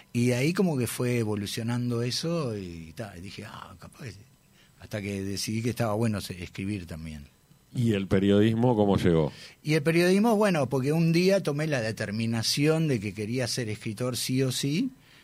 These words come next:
Speaker 1: que iba a ser escritor a, a como diera lugar, pero me di cuenta que vivía en Uruguay y dije, "¿Y de qué voy a vivir?". <laughs> Entonces dije, "¿A quién más les pagan por escribir?".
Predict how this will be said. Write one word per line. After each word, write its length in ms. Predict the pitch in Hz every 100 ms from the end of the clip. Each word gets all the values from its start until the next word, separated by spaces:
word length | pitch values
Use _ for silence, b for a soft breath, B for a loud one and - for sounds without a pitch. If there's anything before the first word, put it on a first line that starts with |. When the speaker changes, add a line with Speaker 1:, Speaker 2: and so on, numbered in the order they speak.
| b
Speaker 1:
que 120 | -
iba 140 | 123 131
a 40 |
ser 180 | 120 123
escritor 540 | 113 - 101 127 131
a, 360 | 107 98 92 82
a 40 | 85
como 220 | 95 101
diera 260 | 110 120
lugar, 380 | 120 123 127 143
pero 240 | 131 120 110
me 100 | 110
di 140 | 110
cuenta 320 | 113 120 123
que 100 | 123
vivía 220 | 104 104
en 100 | 107
Uruguay 580 | 104 95 98 110 107 139 - B B B B 104 -
y 80 | 113
dije, 420 | 110 107 120 107
"¿Y 100 | 104
de 140 | 110 104
qué 140 | 131
voy 220 | 127 127
a 80 | 110
vivir?". 560 | - - - 139 131 135 B B
<laughs> 200 | B 254
Entonces 360 | 131 127 135 139
dije, 340 | 123 120 110 -
"¿A 120 | 120
quién 260 | 117 185 185
más 180 | 165 160
les 160 | 135
pagan 420 | - 131 135 131
por 160 | 117 101
escribir?". 480 | 92 - - 76